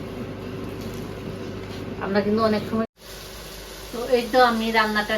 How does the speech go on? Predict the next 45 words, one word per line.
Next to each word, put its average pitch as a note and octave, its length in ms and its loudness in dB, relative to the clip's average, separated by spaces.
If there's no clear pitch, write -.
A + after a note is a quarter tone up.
শেষ G3+ 220 -6
করে G3 140 -4
নিলাম। F3+ 180 -4
আর F#3+ 140 -2
রান্নাটা G3 400 -6
প্রায় D4 240 -2
শেষ, - 160 -2
ভাজিটা F3 380 0
হলেই G3 240 0
আমার G#3 200 0
রান্নাটা F3+ 460 0
শেষ। E3 140 -6
আর G3+ 100 2
এখানে A3 220 2
কিন্তু G#3+ 180 -2
এই G3+ 140 2
যে G#3+ 60 2
মাছ F3+ 320 2
ভাজি F#3 260 -2
করে G3 220 -2
নিয়েছি, G3+ 360 -4
গতি G3 280 -2
শাক G#3+ 200 0
ভাজি G#3 200 0
করে G#3+ 200 2
নিলাম। G#3+ 420 0
আর G3+ 140 0
এখানে G#3 380 -4
এই G3+ 80 -2
যে G#3 160 0
মাছ, F#3 200 2
আহ, - 920 -2
কপি, A3+ 360 2
আলু, G#3 360 4
বেগুন, G3 340 0
সিম G3 220 -2
দিয়ে G#3 180 2
একটা F#3 240 -8
তরকারি F#3 400 -2
করে F3+ 120 -2
নিলাম, F3 280 0
ছোটো - 240 -2
পাঁচ A3 200 0
মিশালি F#3+ 300 -2
মাছ G3 200 -2